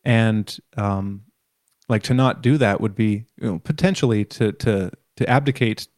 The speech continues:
oneself of, or to abdicate one's responsibilities in, in that matter would be to let the world fall apart.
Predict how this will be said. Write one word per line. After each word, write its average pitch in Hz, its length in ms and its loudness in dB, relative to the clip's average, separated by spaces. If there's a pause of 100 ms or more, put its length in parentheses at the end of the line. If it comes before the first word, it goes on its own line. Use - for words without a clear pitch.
(800)
oneself 113 640 0
of, 95 500 -6
or 101 140 -6
to - 180 -6
abdicate 120 360 0
one's 110 200 -2
responsibilities 113 720 0
in, 95 160 -4
in 104 200 -4
that 92 320 -2 (100)
matter 104 460 0 (500)
would 117 280 0
be 117 260 4
to 123 460 2
let 117 280 0
the 131 80 4
world 120 300 4
fall 117 240 4
apart. - 480 -2